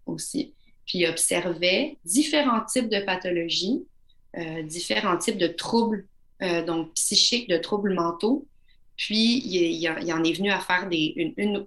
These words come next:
aussi une, une forme de lexique de ces pathologies-là, puis de dire, euh, dans le contexte colonial, on est forcé de dépasser le cadre de la psychologie.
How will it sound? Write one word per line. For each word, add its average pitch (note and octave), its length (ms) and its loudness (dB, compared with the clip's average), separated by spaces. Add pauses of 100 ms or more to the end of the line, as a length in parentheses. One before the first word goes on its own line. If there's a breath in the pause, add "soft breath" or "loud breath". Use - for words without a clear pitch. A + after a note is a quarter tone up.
aussi F#3+ 380 0
une, F3 300 0 (500)
une E3+ 160 0
forme F#3 180 -2
de F3 80 2
lexique E3+ 840 0
de F3+ 100 0
ces F3 180 0
pathologies-là, E3+ 800 0
puis A3 180 -6
de E3 120 0
dire, G#3+ 360 2 (680)
euh, E3+ 200 2
dans F#3+ 120 2
le C4 80 4
contexte A#3+ 360 0
colonial, G3 520 0
on F3+ 100 -4
est E3 80 -6
forcé A#3 760 0
de F3+ 220 0
dépasser F#3 800 -2 (140)
le F3+ 120 2
cadre G3 400 0
de E3+ 60 -2
la E3 100 0
psychologie. F3 840 -2